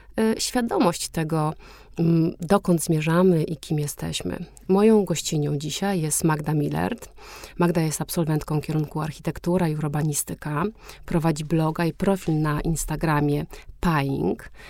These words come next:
Pisze o architekturze, psychologii przestrzeni, a także analizuje miejskie rozwiązania pod kątem ich użyteczności, polityki zrównoważonego rozwoju.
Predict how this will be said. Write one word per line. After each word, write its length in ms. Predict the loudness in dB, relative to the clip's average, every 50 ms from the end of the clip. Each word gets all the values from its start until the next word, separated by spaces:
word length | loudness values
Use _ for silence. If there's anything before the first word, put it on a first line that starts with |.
| -20 -18 -6 0
Pisze 260 | 0 2 4 4 4
o 40 | 2
architekturze, 680 | 2 0 -2 -4 -4 -4 -6 -2 -2 0 0 0 -2 -2
psychologii 540 | -4 -8 -8 -6 -4 -4 -4 -4 -4 -6
przestrzeni, 720 | -6 -6 -8 -6 -6 -6 -4 -2 0 2 4 6 6 4
a 60 | 4 2
także 320 | -2 -4 -4 -2 -2 0
analizuje 560 | 0 0 0 0 -2 -2 -2 0 2 2 4
miejskie 540 | 2 2 0 0 -2 -4 -6 -4 -4 -4 -4 -6 -10 -18 -18 -12 -4 0
rozwiązania 580 | 0 0 2 2 2 2 4 4 4 4 2
pod 180 | 2 -2 -6 -4
kątem 320 | -4 -4 -2 0 0 0 0 -2
ich 220 | -6 -6 -2 -2
użyteczności, 840 | 0 0 0 0 -2 -2 -2 -2 -2 0 -2 -4 -4 -6 -6 -6
polityki 600 | -6 -4 -4 -4 -4 -4 -4 -4 -4 -2 -2 -2 -2
zrównoważonego 840 | 2 2 2 4 4 4 4 4 0 -2 -2 -2 -2 -4 -4 -4 -4
rozwoju. 580 | -4 -6 -6 -6 -6 -6 -4 -4 -6 -6 -8